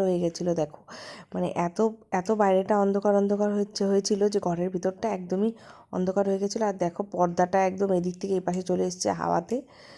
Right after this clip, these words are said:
তো মারাত্মক হাওয়া হচ্ছিল বাইরে। কী আর করব, যখন উঠেই পড়েছি তো সেই জন্য আমি কিন্তু মুখ টুক সব ধুয়ে, ধুয়ে নিয়েছি। তা আমাদের এই বাইরের দরজাটা বন্ধ আছে মনে হচ্ছে না, টিনের দরজাটা,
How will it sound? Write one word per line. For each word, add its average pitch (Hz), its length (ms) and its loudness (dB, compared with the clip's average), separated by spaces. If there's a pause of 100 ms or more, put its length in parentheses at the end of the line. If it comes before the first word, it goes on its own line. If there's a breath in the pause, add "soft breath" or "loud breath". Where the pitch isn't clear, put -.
(360 loud breath)
তো - 140 -8
মারাত্মক 175 580 0
হাওয়া 196 220 2
হচ্ছিল 196 400 2
বাইরে। 165 360 4
কী 233 220 -6
আর 262 140 4 (100)
করব, 208 260 4 (160)
যখন 202 300 0
উঠেই 226 420 2
পড়েছি 254 480 4
তো 277 160 -2
সেই 214 320 2
জন্য 233 300 2 (460 loud breath)
আমি 196 240 -2
কিন্তু 202 380 0 (260)
মুখ 202 260 -2
টুক 208 200 -6
সব 226 220 -2
ধুয়ে, 185 280 -2 (160)
ধুয়ে 185 280 0
নিয়েছি। 180 420 -2 (600 loud breath)
তা 175 120 0 (200)
আমাদের 190 500 2
এই 233 160 2
বাইরের 190 500 2
দরজাটা 185 640 2 (260)
বন্ধ 180 360 2
আছে 220 280 2
মনে 202 260 2
হচ্ছে 220 320 -2
না, 302 120 -2
টিনের 208 380 0
দরজাটা, 208 500 2